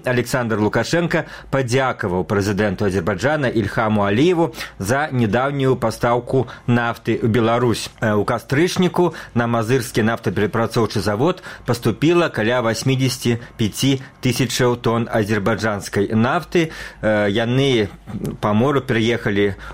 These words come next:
ў Адэсу, і адтуль яны цягнікамі прыехалі да мазырскага, э, Н П З. Такім чынам, гэта вось, э, дастаткова красамоўны і яркі факт. І ў гэтым сэнсе Лукашенко таксама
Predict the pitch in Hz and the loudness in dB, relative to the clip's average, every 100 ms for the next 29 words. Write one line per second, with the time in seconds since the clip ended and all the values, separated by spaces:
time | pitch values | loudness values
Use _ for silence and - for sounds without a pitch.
0 | - 117 107 101 98 - 110 104 113 202 | -2 2 4 2 -2 -6 -2 0 0 0
1 | 185 185 - 127 127 120 110 - 160 185 | 2 0 2 0 2 0 -2 2 2 2
2 | - 113 110 117 127 139 123 113 - 117 | 2 0 0 2 2 2 2 0 0 0
3 | 107 104 156 175 147 110 101 131 147 127 | 0 0 0 0 0 0 2 0 2 0
4 | 131 - - - 120 135 113 113 101 117 | 0 -6 -8 -2 0 0 0 0 2 0
5 | 110 - 107 110 113 87 113 113 120 101 | -2 -2 0 0 -4 -2 0 2 0 0
6 | 120 92 92 76 - - - 104 131 123 | -2 -2 -4 -4 -14 -16 -4 -2 0 0
7 | 190 190 120 123 160 120 104 120 117 - | 2 2 2 0 0 0 2 0 -2 -2
8 | 113 107 107 104 92 92 95 104 - 107 | 2 2 2 0 -2 -4 -4 -2 -2 -2
9 | - 135 117 - 135 127 139 131 160 185 | 0 0 0 0 -2 -2 -4 0 0 2
10 | 170 170 120 - - 104 113 104 - 113 | 2 2 0 0 0 0 -2 -2 -2 -2
11 | - 104 85 - 165 202 196 151 127 196 | 0 -2 -4 -4 -2 0 2 2 2 2
12 | - 151 - 190 190 - 170 135 131 131 | 2 0 2 0 2 2 2 2 2 0
13 | 143 196 170 151 139 - 147 127 113 | 0 0 0 -2 -4 -2 -2 0 -2